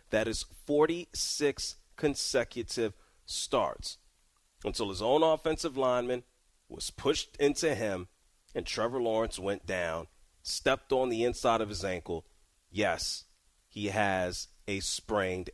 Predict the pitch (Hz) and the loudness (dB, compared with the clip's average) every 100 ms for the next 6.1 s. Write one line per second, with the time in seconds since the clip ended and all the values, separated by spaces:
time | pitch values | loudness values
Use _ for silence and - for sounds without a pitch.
0 | - 92 82 - - 98 101 104 - - | -4 -4 -4 -12 -12 -2 0 0 -2 0
1 | 120 110 101 - _ _ _ 101 104 - | 0 0 -2 -10 _ _ _ -2 -2 -2
2 | 104 120 90 55 - - - _ _ - | -4 0 0 -2 -10 -14 -16 _ _ -6
3 | 107 143 156 135 117 240 254 196 127 98 | 2 2 2 2 6 6 6 4 4 0
4 | 92 82 76 98 _ _ _ _ _ _ | -6 -6 -8 -12 _ _ _ _ _ _
5 | _ - 95 107 113 101 92 80 233 170 | _ -8 -4 0 0 -2 -6 4 6 6
6 | 131 | 0